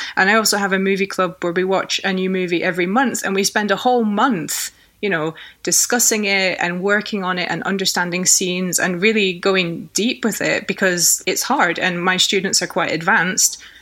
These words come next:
but they still need that month to really, you know, get to grips with the film and, and be able to understand and discuss it. So that, you know, that's very different to just watching it on your own and kind of maybe understanding half of it and then just moving on to the next thing.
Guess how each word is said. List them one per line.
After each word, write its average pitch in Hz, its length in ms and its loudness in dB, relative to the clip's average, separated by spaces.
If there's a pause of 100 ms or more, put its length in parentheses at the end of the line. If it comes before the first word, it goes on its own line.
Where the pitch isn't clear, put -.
(160)
but - 140 0
they 185 100 2
still 208 320 2
need 190 220 -2
that 175 200 2
month 185 480 -2
to 185 140 -2
really, 170 560 -2 (400)
you 196 100 2
know, 151 360 -2 (640)
get - 220 2
to 208 80 0
grips - 420 0
with 170 180 -6
the 175 60 -8
film 175 420 0
and, 165 440 -2
and 160 340 -4
be 175 120 2
able 170 180 0
to - 120 -2
understand 170 520 0
and 160 120 -4
discuss 180 380 0
it. - 160 -2
So 175 200 0
that, 170 140 -8
you 196 120 -2
know, 165 80 0
that's - 180 -2
very 233 180 2
different 190 320 -2
to 185 60 -4
just - 240 0
watching - 380 0
it 180 260 -4
on 170 140 -4
your 165 200 -4
own 220 380 0
and 170 100 -2
kind 170 220 0
of 160 100 -6
maybe 170 280 -2
understanding 165 540 -2
half 165 260 -2
of 175 100 -4
it 175 140 2
and 160 160 -6
then 165 260 -8
just - 200 -4
moving 175 280 0
on 175 160 0
to 180 100 -2
the 170 60 -4
next 170 380 -2
thing. 240 340 -2